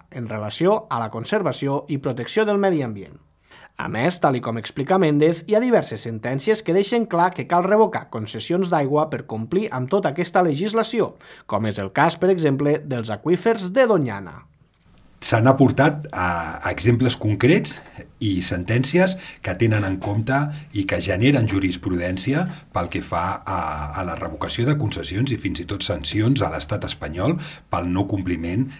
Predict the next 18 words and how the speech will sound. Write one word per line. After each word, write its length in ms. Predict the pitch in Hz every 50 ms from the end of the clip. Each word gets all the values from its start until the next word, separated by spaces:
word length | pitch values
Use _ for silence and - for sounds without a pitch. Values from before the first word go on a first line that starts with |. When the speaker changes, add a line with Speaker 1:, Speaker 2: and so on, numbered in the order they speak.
| - -
Speaker 2:
de 160 | 95 85 80
la 80 | 76 73
normativa. 640 | 73 73 73 73 73 73 73 - 82 80 73 73 73 - - - - - - _ -
Eh, 160 | 95 87 87 85 -
sembla 480 | - - 101 92 92 92 95 104 101
que 140 | - - -
això 180 | - - 104 101 107
no 80 | 120 113
s'ha 140 | - 90 87
tingut 800 | 82 80 80 78 82 82 82 85 82 82 82 82 80 80 78 - 80 82
en 80 | 87
compte 380 | 85 - 110 104 110 120 147 147
i 20 |
el 160 | 101 92 -
Tribunal 360 | - 85 78 78 78 78 78 -
Suprem 320 | - - - - 82 85 80
ha 60 | 78
decidit 480 | 80 - - - 95 92 98 104 - -